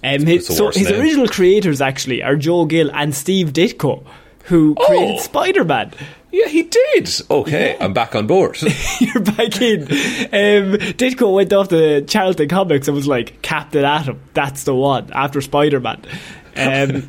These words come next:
Speaker 2: <laughs> I haven't peaked yet, boys.
Speaker 1: <laughs> Haven't peaked. Um, so, yeah, as I said, in nineteen eighty-six, Captain Atom was launched in the post-crisis D C U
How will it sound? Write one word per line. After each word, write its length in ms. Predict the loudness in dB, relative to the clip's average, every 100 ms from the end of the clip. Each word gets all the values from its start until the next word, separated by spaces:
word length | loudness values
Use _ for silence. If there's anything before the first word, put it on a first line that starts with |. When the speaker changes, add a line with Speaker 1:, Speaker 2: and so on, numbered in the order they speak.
| -6
Speaker 2:
<laughs> 80 | -2
I 120 | 0
haven't 320 | 0 -2 -2
peaked 320 | 0 -2 0
yet, 240 | 0 0 0
boys. 520 | -2 2 2 0 -4 -4
Speaker 1:
<laughs> 0 |
Haven't 120 | -2
peaked. 480 | -2 -2 -8 -12 -4 -2 0 0
Um, 880 | 0 2 0 2 2 2 -2 -4 -4
so, 420 | 0 4 4 4
yeah, 240 | 2 0
as 60 | 0
I 60 | 0
said, 200 | 0 2
in 100 | 0
nineteen 260 | 2 2
eighty-six, 420 | 2 2 0 -2
Captain 400 | -4 -4 -2 2
Atom 240 | 2 0 0
was 180 | 0 0
launched 380 | 2 2 0
in 80 | -4
the 80 | -4
post-crisis 840 | 0 2 2 -2 0 0 0 -6 -6
D 260 | -4 -2
C 200 | -2 -2
U 340 | 0 -2 -6